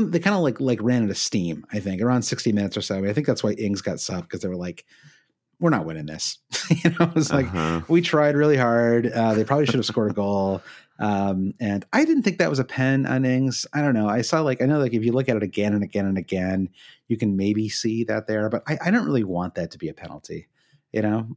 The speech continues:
Speaker 1: I just don't want that to be
Speaker 2: No.
Speaker 1: something that you have to watch for three minutes to kind of maybe see a penalty there. That just is not what I'm looking for out of, as, as a,
Speaker 2: Uh,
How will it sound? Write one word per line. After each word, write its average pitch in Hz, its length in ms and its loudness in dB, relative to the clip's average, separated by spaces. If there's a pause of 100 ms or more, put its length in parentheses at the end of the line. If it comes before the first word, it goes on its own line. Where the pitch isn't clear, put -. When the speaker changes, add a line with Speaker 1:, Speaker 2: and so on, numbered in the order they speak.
Speaker 1:
I 117 60 -4
just 110 160 -6
don't 113 120 -2
want 101 160 -2
that 92 120 -4
to 85 80 -6
be 85 440 -2 (580)
Speaker 2:
No. 69 260 -8 (400)
Speaker 1:
something 117 300 0
that 104 60 -2
you 101 80 0
have 104 100 -2
to 107 80 -2
watch 95 260 -2
for - 140 -8
three 98 220 -6
minutes 87 340 -4
to - 80 -10
kind 98 280 -4
of 82 80 -4
maybe 85 300 -4
see 82 160 -8
a 76 60 -6
penalty 76 340 -8
there. - 220 -12
That 98 160 -6
just 98 180 -10
is 80 100 -10
not 85 200 -8
what 76 100 -10
I'm 76 240 -10 (400)
looking 82 240 -10
for - 300 -14
out 73 100 -10
of, - 240 -14 (800)
as, 98 140 -4
as 101 240 -4
a, 95 80 0
Speaker 2:
Uh, 143 400 0